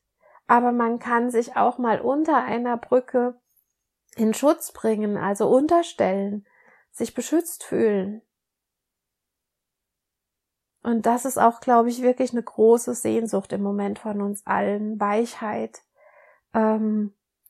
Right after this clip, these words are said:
Annahme, wieder Menschen in die Arme zu nehmen und diese Härte, die geherrscht hat in den letzten Monaten, mal wieder aufzulösen.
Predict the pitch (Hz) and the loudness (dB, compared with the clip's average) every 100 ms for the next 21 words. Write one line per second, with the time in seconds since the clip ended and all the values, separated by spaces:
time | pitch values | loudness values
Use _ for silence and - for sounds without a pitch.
0 | _ 233 240 233 202 208 214 214 233 - | _ 2 4 2 2 0 -2 -4 -6 -12
1 | _ _ _ _ 226 233 226 233 254 - | _ _ _ _ 4 4 6 4 2 -2
2 | 240 226 220 - - 220 247 254 247 240 | -2 0 -2 -2 0 2 2 0 -2 -6
3 | 220 202 202 214 220 226 220 226 226 214 | -2 0 0 -2 -4 -4 -2 -2 -2 -2
4 | 226 226 240 - 294 262 240 233 220 214 | -2 2 2 2 -4 -4 -4 0 -2 0
5 | 220 214 - 214 170 - 214 208 214 208 | -2 -2 -4 -4 -6 -6 -6 -6 -4 -4
6 | 202 - 214 208 214 214 202 202 208 220 | -6 -8 -6 -2 -2 -2 -4 -4 -8 -8
7 | - - - _ - 233 226 220 170 190 | -12 -20 -20 _ -4 0 2 2 4 4
8 | 240 - - 254 247 214 196 202 - 226 | 4 0 -8 -4 -2 0 -2 -4 -10 -18